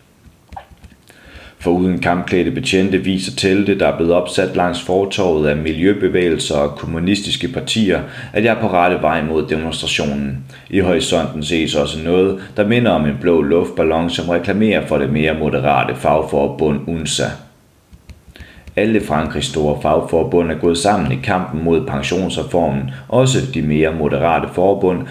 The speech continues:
der normalt tøver med at strejke og kalde til protest. Det har lagt et pres på Macron. De vilde scener, der udspiller sig på gaderne, har fået Macron til at aflyse et besøg fra Storbritanniens kong Charles,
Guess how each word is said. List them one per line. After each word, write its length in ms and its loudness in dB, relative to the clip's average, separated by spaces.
der 100 2
normalt 440 2
tøver 280 2
med 120 0
at 120 0
strejke 460 2
og 100 0
kalde 280 0
til 200 -4
protest. 640 -2
Det 180 2
har 100 0
lagt 340 0
et 120 -2
pres 500 -6
på 60 0
Macron. 480 -2
De 80 0
vilde 300 2
scener, 460 0
der 100 2
udspiller 460 2
sig 220 -2
på 60 -6
gaderne, 500 2
har 160 -2
fået 200 0
Macron 440 0
til 100 -2
at 140 2
aflyse 600 0
et 140 -2
besøg 460 0
fra 80 -6
Storbritanniens 920 -2
kong 360 -2
Charles, 680 0